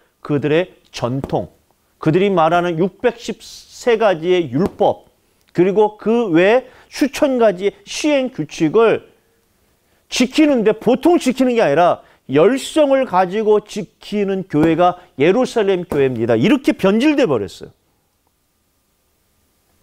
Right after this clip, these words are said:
교회가 이렇게 변해버렸어요. 누구의 책임입니까? 지도자의 책임이거든요.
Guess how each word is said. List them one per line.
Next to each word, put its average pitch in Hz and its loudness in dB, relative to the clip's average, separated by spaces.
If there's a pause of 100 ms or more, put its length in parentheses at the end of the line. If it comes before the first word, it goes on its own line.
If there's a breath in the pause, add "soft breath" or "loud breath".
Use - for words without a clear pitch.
(120)
교회가 208 4
이렇게 294 2
변해버렸어요. 180 -4 (420)
누구의 208 2
책임입니까? 160 -4 (420)
지도자의 240 0
책임이거든요. - -12